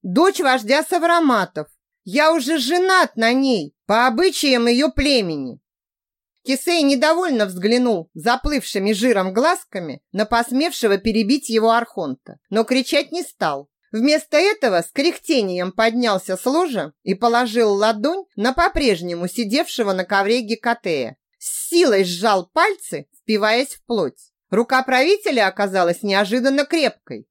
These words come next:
Гекатей сдавленно охнул от неожиданной боли. «Послушай, мальчик мой», царь склонился к самому уху и теперь почти шептал, отчего по телу проходила дрожь.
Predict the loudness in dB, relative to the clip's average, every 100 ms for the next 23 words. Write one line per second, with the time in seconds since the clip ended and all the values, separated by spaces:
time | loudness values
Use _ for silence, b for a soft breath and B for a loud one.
0 | _ -6 -2 0 -2 -2 -4 -4 0 0
1 | 0 -2 -4 -4 2 2 2 -2 -4 -2
2 | -4 -2 0 0 0 0 0 2 0 0
3 | 0 -2 -8 _ _ _ _ _ _ _
4 | _ -4 -2 -2 -2 0 0 -2 -8 -12
5 | -14 _ -4 0 0 -2 -10 -12 -10 -14
6 | -12 -16 _ _ _ -8 -2 0 -2 -4
7 | -2 0 0 -2 -4 -6 -6 -2 0 0
8 | 0 -2 0 2 0 -2 -10 -16 _ -4
9 | -2 0 0 2 0 0 -2 -2 -6 -6
10 | -4 -6 -6 -2 0 0 -4 _ -2 -2
11 | -2 -2 0 0 2 -2 0 0 2 2
12 | 0 -2 -2 -2 0 0 0 0 -2 -4
13 | -14